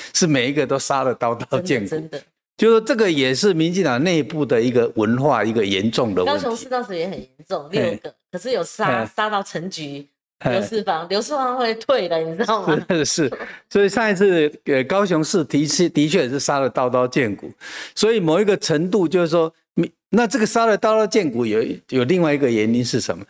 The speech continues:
Speaker 1: 因为当时这个呃，把党内初选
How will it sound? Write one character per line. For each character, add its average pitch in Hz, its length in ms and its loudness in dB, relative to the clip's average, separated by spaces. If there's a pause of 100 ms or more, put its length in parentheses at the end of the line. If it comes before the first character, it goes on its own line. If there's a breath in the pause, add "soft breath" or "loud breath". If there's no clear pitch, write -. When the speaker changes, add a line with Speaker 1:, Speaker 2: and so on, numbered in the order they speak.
(260 soft breath)
Speaker 1:
因 220 180 2
为 220 140 4
当 196 280 -2
时 117 240 -2
这 147 160 0
个 123 240 2 (440 loud breath)
呃， 120 100 2
把 113 300 -2
党 139 400 -2
内 190 200 2
初 175 360 -2
选 110 340 -4